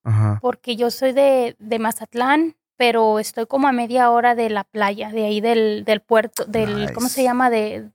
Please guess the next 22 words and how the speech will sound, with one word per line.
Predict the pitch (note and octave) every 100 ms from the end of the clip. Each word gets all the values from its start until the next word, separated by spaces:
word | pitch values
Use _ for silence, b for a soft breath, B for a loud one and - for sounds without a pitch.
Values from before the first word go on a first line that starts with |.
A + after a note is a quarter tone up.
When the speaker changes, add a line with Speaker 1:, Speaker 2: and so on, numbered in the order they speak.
| _ _
Speaker 2:
um, | G#3+ A3 A3 G#3+ G#3 G#3 G3+ _ _ -
pues | - A#3+
de | A#3
ahí | C4+
de | C4+
la | A3+
playa. | - A3 G#3 -
Speaker 1:
Not | A2+ A#2
next | A#2 -
to | B2+
the | G#2+
beach? | G#2 C3+ - -
Speaker 2:
Ajá. | A#3 G3 G#3+ G3+ -
Speaker 1:
Nice. | G#2+ G#2 G#2+ - - _ _ _ _ _
So, | - - A#2+ A2+ A2
it's, | A#2 D3 A2
it's | B2+ A2+ -
a |
little | B2+ C#3
bit | C3+
of | A#2+
both, | A2+ B2 A2+